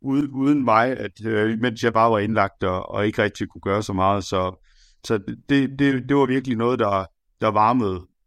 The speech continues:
<laughs> øh, varmede, øh, om hjertet.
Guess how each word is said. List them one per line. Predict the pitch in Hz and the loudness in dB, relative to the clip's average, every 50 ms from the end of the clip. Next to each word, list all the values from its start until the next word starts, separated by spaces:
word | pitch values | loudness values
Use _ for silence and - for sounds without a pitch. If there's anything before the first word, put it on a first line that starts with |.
| _ | _
<laughs> | 110 117 107 104 107 110 | -4 -4 -4 -4 -4 -4
øh, | - 101 98 95 104 107 | -2 -2 -2 -2 -2 0
varmede, | 110 110 113 117 120 104 95 95 98 95 95 95 | 0 2 2 2 0 0 -2 -2 0 0 0 -2
øh, | 95 101 101 - _ _ _ _ _ - | -2 -6 -10 -14 _ _ _ _ _ -8
om | - 104 | -4 0
hjertet. | 98 98 101 104 104 98 82 | 2 2 2 2 0 -2 -6